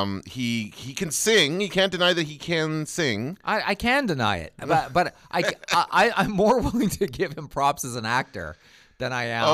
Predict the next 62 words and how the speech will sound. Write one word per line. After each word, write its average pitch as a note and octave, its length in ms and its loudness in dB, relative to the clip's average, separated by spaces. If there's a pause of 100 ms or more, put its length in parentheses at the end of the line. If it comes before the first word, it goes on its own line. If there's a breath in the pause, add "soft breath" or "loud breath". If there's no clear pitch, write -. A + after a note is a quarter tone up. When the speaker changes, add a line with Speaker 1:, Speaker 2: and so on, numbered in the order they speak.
Speaker 1:
Okay, D#3+ 240 0
well, D#3 180 2
Speaker 2:
I've D#3+ 40 2
seen - 120 0
Speaker 1:
fair. D#3+ 160 4
Speaker 2:
him, D#3 100 0
I've F3 160 0
seen G#3 240 -4
him F#3+ 160 -4
as D#3 80 -6
an C3+ 100 -8
actor C3 460 -6
where G#2+ 120 -6
I've F#2+ 120 -8
gone, F#2+ 180 -10
"Wow, C3+ 200 -6
he's, G2+ 340 -12
he's G#2+ 160 -10
a F#2 60 -10
good G#2+ 160 -6
actor." E3 280 -2
Speaker 1:
Good C3 60 -2
in C3+ 60 -4
the, C#3 80 -4
he C#3 60 -4
was C3 120 -4
Speaker 2:
But D3 60 2
Speaker 1:
good E3+ 60 2
in - 40 4
Speaker 2:
I've D#3 60 -2
Speaker 1:
The G3 80 4
Speaker 2:
never - 120 4
Speaker 1:
Social G3+ 100 4
Speaker 2:
heard G3+ 140 2
Speaker 1:
Network. F3+ 140 4
Speaker 2:
a - 20 -2
song E3+ 320 2
where B2 140 -2
I A#2+ 40 0
went, A#2 240 -6
"Wow, B2 360 4
<laughs> G#2 40 -4
that, - 120 -4 (160)
he's F3+ 260 -6
a C3 140 -6
talented D3 560 -4
musician." C3 320 -4
Speaker 1:
I - 20 2
like D3+ 200 0
the C#3 100 -8
Trolls A2 340 -4
song. F2 220 -6
I F2+ 40 -10
can't G#2 220 -4
help F2+ 220 -2
it. F2 80 -6
I, F#2 220 -4
I - 20 -2
like F#2+ 240 -6
the, F#2 200 -8
uh, F2 380 -4
Speaker 2:
<gasps> - 60 -20